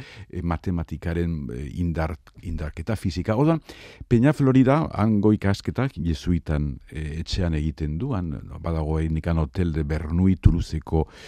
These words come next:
eh, bere ikaskuntzak egin zituenak, han pasa zituen urte batzuk, ez asko,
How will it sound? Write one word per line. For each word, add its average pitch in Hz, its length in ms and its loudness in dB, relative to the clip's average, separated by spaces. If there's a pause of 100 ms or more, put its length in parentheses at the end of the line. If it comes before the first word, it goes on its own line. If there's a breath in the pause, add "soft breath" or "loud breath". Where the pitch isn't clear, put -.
(160 loud breath)
eh, 80 180 0
bere 80 400 0
ikaskuntzak 82 640 -4
egin 80 220 0
zituenak, 101 440 -4
han 101 100 0
pasa 90 220 -2
zituen 104 400 2 (340 loud breath)
urte 98 420 -2
batzuk, - 720 -2
ez 107 200 0
asko, 127 580 -2